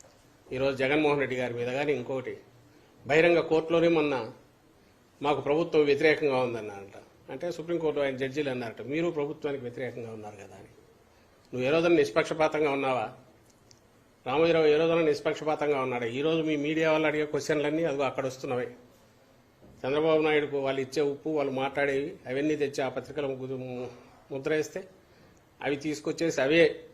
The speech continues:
బయట తిరుగుతుంటే, వాటినే మాకు క్వశ్చన్లు వేస్తున్నారు. అంటే, ఒక రాజకీయాలను శాసించడమే కాదు, ఈరోజు చంద్రబాబు నాయుడు గారిని అర్జెంటుగా గద్దె మీద కూర్చోబెట్టాలా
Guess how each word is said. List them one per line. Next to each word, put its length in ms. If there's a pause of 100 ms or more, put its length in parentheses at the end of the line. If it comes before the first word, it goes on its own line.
బయట 300
తిరుగుతుంటే, 520 (240)
వాటినే 380
మాకు 240
క్వశ్చన్లు 360
వేస్తున్నారు. 460 (880)
అంటే, 120
ఒక 340 (200)
రాజకీయాలను 520
శాసించడమే 580
కాదు, 300 (240)
ఈరోజు 420 (960)
చంద్రబాబు 320
నాయుడు 180
గారిని 180
అర్జెంటుగా 640 (960)
గద్దె 220
మీద 160
కూర్చోబెట్టాలా 800